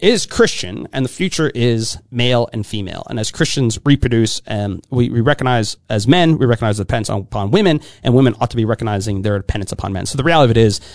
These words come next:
um, uh, the, the, the future is male and female. It's not just limited to, uh, female. Now, this ties into J D Greear. Now, the thing actually, uh, J D Greear I want to talk about, he's been taking some heat for his,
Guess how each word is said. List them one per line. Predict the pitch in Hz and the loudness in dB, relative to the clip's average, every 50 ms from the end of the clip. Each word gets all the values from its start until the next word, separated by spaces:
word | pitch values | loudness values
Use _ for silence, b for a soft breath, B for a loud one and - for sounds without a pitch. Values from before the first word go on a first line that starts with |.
| B B B B - - | B B B B -4 -2
um, | 104 98 98 95 - - - _ _ - | -2 -2 -2 -4 -8 -10 -14 _ _ -12
uh, | - - | -10 -8
the, | - - - | -6 -6 -4
the, | - 135 127 - - | -2 -2 -4 -2 -4
the | 123 | -6
future | - - 170 151 - - - - | -2 0 0 0 0 -2 -2 0
is | 160 139 123 113 107 - - - | 2 4 4 4 2 0 -4 -6
male | - 117 107 110 104 | -4 -2 0 0 0
and | 101 - | -2 -4
female. | - 104 95 90 90 | -4 -6 -4 -4 -4
It's | 92 - | -4 -4
not | 113 104 - | -4 -4 -4
just | 101 - - | -6 -6 -2
limited | 113 104 98 92 92 - | -2 0 0 0 -2 -6
to, | - - 98 92 90 90 - - - | -6 -4 -4 -4 -4 -6 -8 -8 -8
uh, | - 90 82 | -6 -6 -6
female. | - - 131 117 104 92 87 B B B B B B | -4 -2 -2 0 0 -2 -4 B B B B B B
Now, | 165 160 165 | 0 2 2
this | 254 262 - | 2 0 2
ties | - 240 208 185 165 | 2 2 2 2 0
into | 180 175 156 - - 147 139 139 135 | 0 -2 -2 -2 -2 -2 -2 -2 -4
J | - 127 - 147 151 151 | -6 -4 -2 -2 0 0
D | 143 120 | -2 -2
Greear. | 110 127 135 127 | -2 -2 0 0
Now, | 120 143 165 | 0 0 0
the | 156 160 | 0 0
thing | - - 311 392 349 | -2 -2 -2 -2 -2
actually, | 247 214 - - - 180 175 160 151 - - _ | -2 -4 -4 -6 -6 -6 -6 -6 -6 -8 -10 _
uh, | - 151 127 117 139 | -8 -6 -6 -6 -6
J | 123 - 180 190 | -4 -2 -2 -2
D | 180 175 135 | 0 -2 -2
Greear | 123 160 160 | 0 0 0
I | 151 | 0
want | 143 143 131 | 0 -2 -6
to | 117 | -6
talk | - 147 143 - | -4 -6 -4 -4
about, | 131 131 123 120 110 - B B B B B B B B _ | -2 -2 -2 -2 -4 -6 B B B B B B B B _
he's | - - 262 311 370 - | -10 -8 -6 -4 -4 -4
been | 349 277 208 | -4 -4 -4
taking | - 220 196 - 190 | -4 -4 -6 -6 -6
some | - - 147 | -8 -8 -8
heat | 131 - 160 175 160 | -8 -8 -8 -8 -8
for | - 165 151 | -6 -6 -2
his, | 123 143 143 143 135 127 123 120 - - | 0 2 4 4 4 2 0 -2 -4 -8